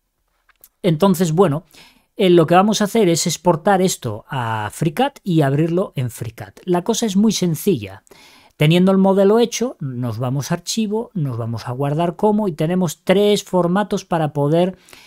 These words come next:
eh, digamos, eh, exportar de uno a otro. El primero sería STEP, ¿vale? Y el más ut-, el que más vamos a utilizar.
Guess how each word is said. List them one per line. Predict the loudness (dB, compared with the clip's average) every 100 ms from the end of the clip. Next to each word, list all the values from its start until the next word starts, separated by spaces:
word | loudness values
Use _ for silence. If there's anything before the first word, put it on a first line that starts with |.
| _ _
eh, | 0 2 4 2 0 -2 -4
digamos, | 0 2 2 2 0 -2 -2
eh, | -4 -4 -8 -12 -16 -12
exportar | -8 -4 -2 -2 0 2
de | 2
uno | 2 0 -2 -4
a |
otro. | -6 -14 -20 -20 -20 -20 -20 -20 _
El | 0 2 2
primero | 4 4 4 2 0
sería | -4 -2 0 2 2 0 -4
STEP, | -4 -4 -2 -4 -4 -10 -10 _
¿vale? | -10 -6 -4
Y | -2 -2
el | 0
más | 0 0 -2 -8 -4
ut-, | -4 -4 -12
el | -8 -6
que | -4
más | 0 0 2
vamos | -2 -2 -4
a | -6
utilizar. | -6 -6 -6 -8 -16 -18